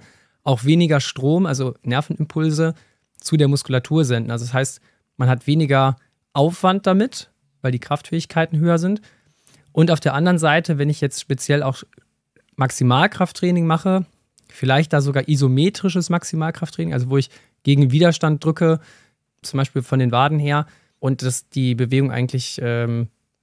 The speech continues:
relativ gleichbleibend ist, also quasi isometrisch, statisch könnte man auch sagen,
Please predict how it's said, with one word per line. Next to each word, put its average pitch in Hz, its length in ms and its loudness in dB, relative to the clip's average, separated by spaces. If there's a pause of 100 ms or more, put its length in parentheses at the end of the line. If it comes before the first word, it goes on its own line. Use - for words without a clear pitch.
relativ 131 480 -2 (360)
gleichbleibend 175 800 0
ist, - 340 -10
also 131 160 -8
quasi 127 300 -4
isometrisch, 139 640 -4 (920)
statisch 170 500 0
könnte 180 200 -2
man 170 120 0
auch 170 100 -2
sagen, 175 300 -2